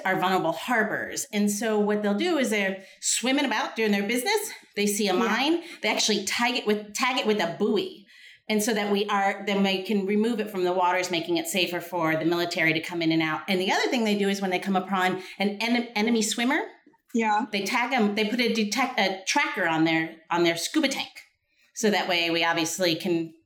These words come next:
Speaker 1: can track their movement and remove any kind of, uh, unwanted, um, personnel in the area, so to
Speaker 2: That's
Speaker 1: speak.
Speaker 2: insane.
Speaker 1: And so these little brave creatures,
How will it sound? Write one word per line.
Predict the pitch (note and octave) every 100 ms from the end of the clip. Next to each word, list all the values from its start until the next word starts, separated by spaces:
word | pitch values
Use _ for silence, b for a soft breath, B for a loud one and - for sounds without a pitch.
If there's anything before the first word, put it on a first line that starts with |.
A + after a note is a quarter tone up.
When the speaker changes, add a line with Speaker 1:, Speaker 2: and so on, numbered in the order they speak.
| -
Speaker 1:
can | F#3
track | D#3+ G3 F#3
their | F3+ D#3
movement | F3 E3+ D#3+ D#3
and | D#3+ D#3+ D#3 B B B
remove | F#3 F3 E3+ E3 D#3 D#3+
any | D#3 D3+
kind | D#3+ D#3+ D#3
of, | D3+ D3
uh, | C#3+ - D#3 _ _ _ _
unwanted, | D4 D4 A#3 G#3 G#3+ F#3 - B B B B B
um, | F3+ F3 F3+ F3+ _ _ _ _ -
personnel | A#3 G#3 G3+ F#3 D3 D3 F#3
in |
the | E3+ D#3+
area, | D#3 G#2 - -
so | - F3+
to | D3
Speaker 2:
That's | C#4
Speaker 1:
speak. | F4+ F4
Speaker 2:
insane. | - D4 C#4 A3 - _ _ _ _ _ -
Speaker 1:
And | A#3+
so | C#4 B3+
these | D4+ E4
little | E4 E4 C4
brave | C#4+ D4
creatures, | D4 E4 E4 E4+